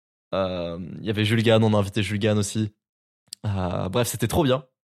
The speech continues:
Par contre, mes monteurs ont souffert. Je vous cache pas que je les, je leur avais dit à un moment, « Oh les gars, vous êtes chaud à quatre heures du matin, je vous réveille tous et on part, euh, tous se baigner. » Euh, donc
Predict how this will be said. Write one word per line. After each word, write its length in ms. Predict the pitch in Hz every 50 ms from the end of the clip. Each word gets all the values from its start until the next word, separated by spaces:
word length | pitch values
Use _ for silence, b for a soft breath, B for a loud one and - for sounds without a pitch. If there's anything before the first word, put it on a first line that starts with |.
| _ _ _ _ _ _ _ _ _ _ _ _ _ _ _ _ _ _ _ -
Par 200 | 190 196 196 -
contre, 420 | 180 180 196 196 - 110 - - _ _ _ _ _ _ _ _ _ _ _ _ _ _ _
mes 160 | - 127 120
monteurs 320 | 123 127 127 120 - 147 127
ont 80 | 123
souffert. 460 | 107 - 120 110 - 104 - - - _ _ _ _ _ _ _ _ _ _ _
Je 180 | - 117 123 113
vous 120 | 143 185
cache 260 | 175 - 180 165 - -
pas 340 | 147 139 139 - - _ _ _ _ _ _ _ _ _ _ -
que 420 | - 147 139 139 143 147 147 - _ _ _
je 160 | - 117 107
les, 260 | 139 139 131 160 143 147
je 60 | 135
leur 120 | 147 147
avais 160 | 156 165 170
dit 100 | 156 143
à 60 | 165 160
un 20 |
moment, « 260 | 147 131 127 139 143 -
Oh 60 | 143
les 80 | 143
gars, 160 | 143 156 160 151
vous 120 | 131 127
êtes 80 | 131 -
chaud 120 | - 185
à 60 | 170
quatre 180 | 160 156 139 -
heures 80 | 143
du 80 | 127 127
matin, 220 | 135 131 - 151
je 80 | 151 127
vous 60 | - 127
réveille 260 | 120 123 120 123 123
tous 360 | - - 156 156 - - - b b b b _ _ _ _
et 100 | - 131
on 120 | 123 120 117
part, 220 | 98 139 131 117 123
euh, 100 | 117 107
tous 140 | - 151
se 160 | 143 - - 131
baigner. » 440 | 113 117 120 123 123 127 127 127
Euh, 160 | 120 113 107 104
donc 180 | 107 110 104